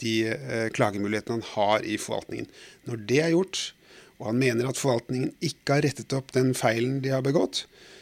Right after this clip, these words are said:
så kan, eh, man klage til Sivilombudsmannen. Eh, og det er en nokså vanlig feil at man ikke gjør det, og da vil vi sende et brev tilbake til, eh, klageren og si at, eh, «Beklager, men her må du først klage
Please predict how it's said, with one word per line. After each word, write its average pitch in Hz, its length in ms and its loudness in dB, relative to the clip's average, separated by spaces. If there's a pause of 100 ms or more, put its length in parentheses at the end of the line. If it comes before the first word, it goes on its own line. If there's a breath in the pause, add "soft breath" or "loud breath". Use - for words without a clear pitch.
(280 loud breath)
så 120 560 4
kan, 107 400 0 (200)
eh, 104 460 -4 (160)
man 104 180 -6
klage 95 360 -4
til 110 160 -4 (120)
Sivilombudsmannen. - 760 -4 (1300 loud breath)
Eh, 117 300 -6
og 117 120 -4
det 139 100 4
er 143 200 6
en 165 140 8 (100)
nokså 120 300 2
vanlig 104 280 4
feil 104 240 0
at 90 140 -4
man 104 160 -2
ikke - 420 -4
gjør 95 240 -4
det, 85 140 -10
og 98 140 -8
da 117 200 4
vil 139 160 0
vi 127 120 2
sende 113 240 4
et 113 100 -6
brev 113 180 0
tilbake 120 480 0
til, 127 300 0
eh, 131 460 -2
klageren 156 420 2
og 156 80 0
si 131 140 2
at, 127 280 -2
eh, 123 140 -2
«Beklager, 131 480 0
men 139 120 2
her 107 160 -2
må 110 200 -2
du - 80 -6
først - 560 -6
klage 117 540 -2